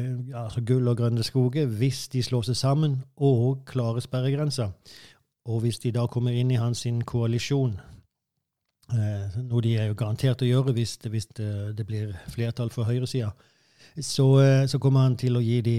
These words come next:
ganske masse av ministerposter og, og så videre, er, eh, sier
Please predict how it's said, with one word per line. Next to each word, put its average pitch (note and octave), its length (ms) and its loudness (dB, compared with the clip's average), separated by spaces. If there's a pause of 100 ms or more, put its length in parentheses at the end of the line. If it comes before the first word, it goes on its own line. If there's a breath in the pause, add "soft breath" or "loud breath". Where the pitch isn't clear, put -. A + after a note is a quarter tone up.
ganske A2+ 560 -2 (260 loud breath)
masse A#2 560 -6 (220)
av A2+ 260 -2
ministerposter A#2 840 -2
og, A2+ 300 -6
og G#2+ 40 -6
så A2+ 140 -8
videre, A2+ 320 -4 (100)
er, A2+ 60 -6 (420 loud breath)
eh, A#2+ 220 -16
sier B2 560 2